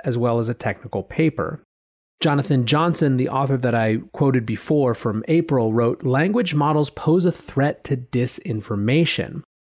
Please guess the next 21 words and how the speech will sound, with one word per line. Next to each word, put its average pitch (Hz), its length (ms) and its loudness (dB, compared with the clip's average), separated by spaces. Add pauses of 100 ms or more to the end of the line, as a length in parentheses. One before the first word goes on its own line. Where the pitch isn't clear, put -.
(240)
Where 131 180 2
deepfakes 180 600 0
are 135 80 2
putting 143 280 0
out 120 160 -2
fake 156 320 0
videos 135 360 4
of 107 160 -4
people, 110 500 0
language 170 400 2
models 139 320 2
can 127 160 -2
be 120 80 0
used 120 380 2
by 107 120 0
bad 143 380 0
parties 120 360 0
to - 100 -6
create 113 340 -2
junk 156 340 0
news 135 400 2